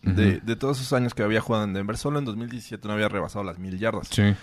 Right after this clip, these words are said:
Speaker 2: Bueno, esta va a ser la segunda porque, bueno,
Speaker 1: Obvio,
Speaker 2: por la
Speaker 1: por
Speaker 2: lesión, pero
Speaker 1: cuestiones, ¿eh?
Speaker 2: llevaba buen ritmo
Speaker 1: Iba,
Speaker 2: para
Speaker 1: iba
Speaker 2: rebasar
Speaker 1: como
Speaker 2: las
Speaker 1: en
Speaker 2: mil
Speaker 1: ritmo,
Speaker 2: yardas.
Speaker 1: sí, sí, sí. No, aparte es un objetivo interesante. Y Greg Olsen, que había tenido un arranque flojo en la temporada, estaba empezando a funcionar.
Speaker 2: Sí.
Speaker 1: Entonces dices, "No,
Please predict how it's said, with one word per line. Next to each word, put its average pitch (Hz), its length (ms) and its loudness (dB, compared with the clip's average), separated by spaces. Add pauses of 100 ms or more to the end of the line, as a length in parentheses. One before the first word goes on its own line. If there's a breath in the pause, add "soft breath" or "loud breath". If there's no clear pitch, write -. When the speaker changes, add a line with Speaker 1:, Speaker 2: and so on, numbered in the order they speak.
(160 loud breath)
Speaker 2:
Bueno, 107 180 2
esta 92 160 0
va 87 60 2
a - 20 0
ser - 140 -2
la 98 80 2
segunda 113 340 6
porque, - 380 -6
bueno, 113 180 2
Speaker 1:
Obvio, 107 120 6
Speaker 2:
por 104 80 4
la 104 40 4
Speaker 1:
por 101 120 6
Speaker 2:
lesión, 101 180 2
pero 113 100 4 (160)
Speaker 1:
cuestiones, 110 380 0
¿eh? 110 80 0
Speaker 2:
llevaba 143 260 2
buen 160 160 2
ritmo 165 240 -2
Speaker 1:
Iba, 160 140 4
Speaker 2:
para 147 80 4
Speaker 1:
iba 120 100 0
Speaker 2:
rebasar 147 220 4
Speaker 1:
como 123 160 4
Speaker 2:
las - 20 6
Speaker 1:
en 131 60 4
Speaker 2:
mil 104 100 2
Speaker 1:
ritmo, 120 140 4
Speaker 2:
yardas. 131 160 -4
Speaker 1:
sí, 123 180 2
sí, 120 120 -2
sí. 113 120 0 (500 loud breath)
No, 247 80 4
aparte 175 280 2
es 156 100 2
un 135 460 4
objetivo 110 360 6
interesante. 104 560 0
Y 76 140 -6
Greg 135 160 2
Olsen, 139 320 4
que - 220 -2
había 123 80 4
tenido 131 160 4
un 127 80 6
arranque 117 260 2
flojo 110 220 4
en 113 60 6
la 98 60 0
temporada, 107 420 4 (300 loud breath)
estaba 120 280 2
empezando 107 380 4
a - 20 2
funcionar. 117 560 2
Speaker 2:
Sí. - 80 4
Speaker 1:
Entonces 120 280 2
dices, 120 200 2
"No, 160 200 4